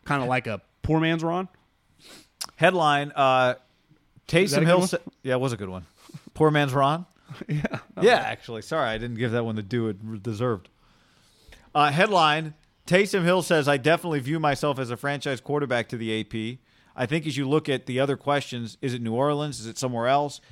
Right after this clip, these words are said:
Speaker 2: As you go into free agency, this is the time you start to find out how people view you. We haven't gotten into free agency in a long time enough to know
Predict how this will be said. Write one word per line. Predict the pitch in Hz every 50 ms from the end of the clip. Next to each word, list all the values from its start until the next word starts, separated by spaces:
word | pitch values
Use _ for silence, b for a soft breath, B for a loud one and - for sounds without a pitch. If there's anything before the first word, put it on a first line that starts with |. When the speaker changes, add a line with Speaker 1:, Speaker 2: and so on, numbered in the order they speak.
| b b b
Speaker 2:
As | - 135 117
you | 123 117
go | 135 139
into | 139 131 113
free | - 123 131 135
agency, | 143 160 151 127 135 120 - 123 120
this | 135 147 - -
is | 139 123
the | 135
time | - - 135 131 131 131
you | 123 113 104 - b b b b b b
start | - - 165 151 151
to | - 131
find | - 143 143 147 143
out | 139 127
how | 131 143
people | 143 - 156 143 - 117
view | 107 107 123 147 190
you. | 202 147 107 92 98 _ b b b b b b
We | b 120 143
haven't | 160 170 156 160 143
gotten | 156 156 151 151
into | 139 127
free | 117 - 147 147
agency | 156 156 139 143 131 - 151
in | 139
a | 135
long | 127 131 135 131
time | 123 - 147 156 156 151
enough | 139 135 127 - -
to | 139 131
know | 127 127 123 117